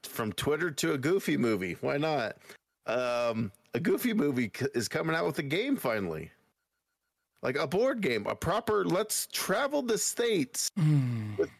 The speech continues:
Speaker 1: Goofy and Max <laughs> and do it to it. Um, I believe this is by Funko,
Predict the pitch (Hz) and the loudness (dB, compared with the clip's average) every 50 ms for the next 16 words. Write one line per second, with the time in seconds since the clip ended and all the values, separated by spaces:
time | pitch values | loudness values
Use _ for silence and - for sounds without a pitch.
0 | - _ - 180 214 247 240 247 254 247 233 220 208 196 185 190 190 185 180 - | -20 _ -2 0 0 0 0 0 0 2 2 2 2 2 2 2 0 0 -2 -2
1 | 117 107 - - - - - - _ _ _ _ _ _ _ _ _ _ _ _ | -4 -6 -6 -4 -4 -4 -4 -6 _ _ _ _ _ _ _ _ _ _ _ _
2 | _ _ _ _ _ _ _ _ _ - - _ _ _ _ _ _ _ _ _ | _ _ _ _ _ _ _ _ _ -20 -20 _ _ _ _ _ _ _ _ _
3 | - 147 - 285 202 175 151 - - 143 131 - - _ - - - 151 - 185 | -4 -2 -2 0 -2 -2 -2 -2 -2 -4 -4 -6 -8 _ -6 -6 -4 -4 -2 -2
4 | 165 - 180 175 151 135 180 156 233 269 - 311 - - - 185 - - - - | -2 -2 -2 -2 -4 -4 -4 -2 -2 0 2 2 0 0 -2 -4 -6 -2 0 2
5 | 220 - - - - - 110 - - _ _ _ _ _ _ _ _ _ _ _ | 2 2 2 0 -2 -2 -2 -4 -6 _ _ _ _ _ _ _ _ _ _ _
6 | _ _ _ _ _ _ _ _ _ - 110 110 113 113 113 110 104 101 98 101 | _ _ _ _ _ _ _ _ _ -4 -2 0 0 2 2 0 0 -2 -4 -6
7 | 101 - _ _ _ _ _ _ _ _ _ _ _ _ _ _ _ _ _ - | -10 -14 _ _ _ _ _ _ _ _ _ _ _ _ _ _ _ _ _ -6
8 | 104 95 - 123 135 135 131 139 123 - 120 110 120 117 113 104 - - - 135 | -4 -2 0 0 0 0 0 -2 -2 -2 -2 -2 0 0 0 0 -2 -4 -4 -2
9 | 127 135 139 127 117 - - 120 120 120 117 113 110 113 110 110 110 107 | -2 0 0 -2 -2 -2 -2 0 2 2 4 4 4 4 2 2 0 -2